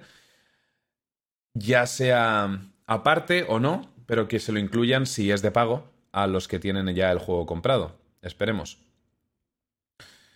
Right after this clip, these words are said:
Hay mucho desbalanceo con las armas, debo decir también. Parece que la M cuatro, eh, está bastante rota. Hay una escopeta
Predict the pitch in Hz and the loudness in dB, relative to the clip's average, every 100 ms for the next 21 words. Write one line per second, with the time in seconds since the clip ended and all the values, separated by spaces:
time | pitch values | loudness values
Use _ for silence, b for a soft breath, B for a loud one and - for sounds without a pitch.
0 | b b b 135 156 165 165 139 135 123 | b b b 2 2 2 2 4 2 2
1 | 147 135 123 117 156 151 - - - 113 | 2 2 2 2 0 -2 -6 -8 -2 2
2 | 110 120 104 107 120 117 107 117 110 101 | 2 0 -2 -2 0 -2 -2 0 0 0
3 | 92 110 101 90 90 - 95 92 90 90 | 2 0 2 0 -2 -4 -2 -2 -2 -6
4 | - 104 107 101 117 113 110 - 101 104 | -6 -6 -2 0 0 2 0 0 -2 -2
5 | - 101 110 113 131 - | -2 -2 0 0 -4 -10